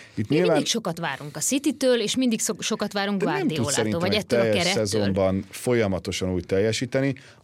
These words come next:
Speaker 1: Ami inkább szerintem aggasztó lett a Citynek, az az, hogy Haaland egyre inkább érzi magát otthon. Ahhoz képest, ahogy kezdett ebben a csapatban, ebben a szezonban, most, minthogyha már nem lenne annyira egyértelmű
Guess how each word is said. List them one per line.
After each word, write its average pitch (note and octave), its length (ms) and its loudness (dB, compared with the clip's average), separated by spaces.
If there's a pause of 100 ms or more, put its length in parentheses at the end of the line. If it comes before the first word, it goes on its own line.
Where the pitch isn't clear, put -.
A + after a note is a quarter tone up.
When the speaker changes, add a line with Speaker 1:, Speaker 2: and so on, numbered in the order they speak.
Speaker 1:
Ami F#3 240 2
inkább C3+ 360 0
szerintem A#2 440 0
aggasztó G#2+ 440 0
lett F#2 160 0
a F2+ 40 -4
Citynek, A2+ 400 -2
az A#2+ 100 -2
az, C3 120 -2
hogy A2 140 -2
Haaland A2 380 2
egyre B2+ 200 -2
inkább F2+ 440 -2
érzi F2+ 320 -2
magát E2 340 -4
otthon. F2+ 260 -6
Ahhoz C3+ 220 2
képest, A2 240 -2
ahogy A2+ 280 0
kezdett F2 440 -2
ebben E2+ 240 -2
a D#2+ 440 -4
csapatban, B2 540 -2
ebben G#2 200 -2
a G2 60 0
szezonban, F#2+ 520 0 (580)
most, C3+ 460 2
minthogyha A2+ 460 -2
már G#2+ 160 0
nem D3 260 0
lenne F#2+ 280 0
annyira F2+ 280 0
egyértelmű F2 720 0